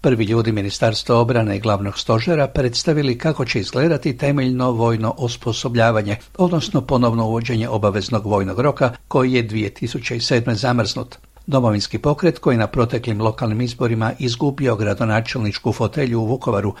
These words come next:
oštro o suverenistima, čiji je kandidat Marijan Pavliček izabran.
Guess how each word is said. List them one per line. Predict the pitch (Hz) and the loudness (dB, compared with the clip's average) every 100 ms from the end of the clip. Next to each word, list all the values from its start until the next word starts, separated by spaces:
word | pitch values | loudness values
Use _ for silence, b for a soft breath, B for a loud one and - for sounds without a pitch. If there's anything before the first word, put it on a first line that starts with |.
| - | 0
oštro | 151 - - 143 | 2 2 -2 0
o | 120 | 0
suverenistima, | - 135 113 123 117 - 117 95 B B | -2 0 2 2 0 -2 -2 -2 B B
čiji | - 196 | -2 2
je | 120 | 2
kandidat | 113 139 156 139 - - | 2 0 2 0 -2 0
Marijan | 131 117 104 98 | 2 2 2 -2
Pavliček | - 98 95 - 110 | -2 -4 -4 -4 -2
izabran. | 139 117 113 98 | -2 -2 -4 -4